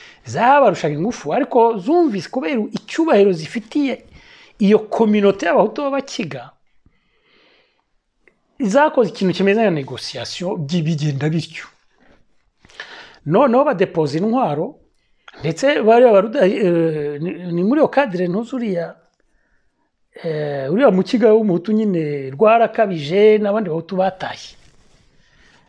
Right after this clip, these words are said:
Noneho bayoboka, barayoboka. Ariko bayoboka, mbese twabyita, bon, toute chose égale par ailleurs,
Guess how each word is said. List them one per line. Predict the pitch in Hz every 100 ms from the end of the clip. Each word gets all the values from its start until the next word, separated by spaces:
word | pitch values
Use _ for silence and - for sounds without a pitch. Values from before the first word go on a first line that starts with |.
| _ _
Noneho | 208 247 240 269
bayoboka, | 190 180 170 160 - -
barayoboka. | 175 170 165 151 147 - - _ _ _ _ _ - - -
Ariko | 220 311 330 277
bayoboka, | 233 196 185 - 143
mbese | 165 208 - 285 262
twabyita, | 208 180 156 160 156 214 220 - - _ _ - _
bon, | - 131 - - - -
toute | -
chose | 180 160
égale | 135 165 -
par | 180
ailleurs, | 190 175 135